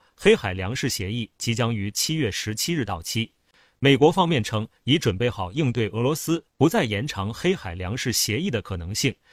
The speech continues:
并正就这一问题与乌克兰开展密切合作。下面关注社会民生新闻。近日，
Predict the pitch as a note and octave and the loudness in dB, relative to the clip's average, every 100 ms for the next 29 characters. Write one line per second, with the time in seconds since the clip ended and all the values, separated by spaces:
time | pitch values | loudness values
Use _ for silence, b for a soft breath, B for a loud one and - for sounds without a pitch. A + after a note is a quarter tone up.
0 | b b G#3 C#3+ E3+ C3+ A#2+ C3+ A#2 A#2 | b b 2 4 2 2 0 0 0 0
1 | G#2+ - F#2 F#2 - G2+ F#2 D#3 A3 E3+ | -2 -4 -12 -12 -4 -4 -2 -2 0 0
2 | G#2 F#2 A2 - A#2 E2+ D#2+ B2+ E3+ A2+ | 0 -2 -6 -4 -4 -6 -4 -2 0 -2
3 | G2 - F#2+ F2+ A#2 - _ _ b b | -6 -8 -10 -6 -6 -8 _ _ b b
4 | b - G3+ C#3+ A#2+ C#3+ D3+ B2 - C3+ | b 4 6 4 2 0 2 -2 2 2
5 | - A#2+ F#2 F#2 D3+ C3 C3 - A2+ F2+ | 2 -2 -2 -4 -4 -2 -2 -2 -4 -4
6 | F#2 _ _ b b b - F3+ C3 | -10 _ _ b b b 4 6 6